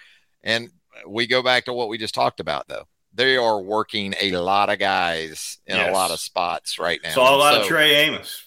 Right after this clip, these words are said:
Speaker 2: as
Speaker 1: yeah.
Speaker 2: well, the
Speaker 1: I,
Speaker 2: transfer.
Speaker 1: and I, and I like Trey Amos a lot. I've been on the Trey Amos train, uh, since they,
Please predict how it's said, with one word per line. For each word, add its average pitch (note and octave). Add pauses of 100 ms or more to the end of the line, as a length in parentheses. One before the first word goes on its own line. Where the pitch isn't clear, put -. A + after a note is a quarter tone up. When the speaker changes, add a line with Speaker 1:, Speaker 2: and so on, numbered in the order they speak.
Speaker 2:
as -
Speaker 1:
yeah. A2+
Speaker 2:
well, A2+
the G#2
Speaker 1:
I, G2+
Speaker 2:
transfer. C3
Speaker 1:
and D#3
I, G#3
and E3
I G3+
like F3
Trey C#3+
Amos A2+
a F2+
lot. F2+ (320)
I've B2
been C#3+
on B2
the A2
Trey A2+
Amos A2+ (420)
train, F2 (500)
uh, F2+
since A#2+
they, A2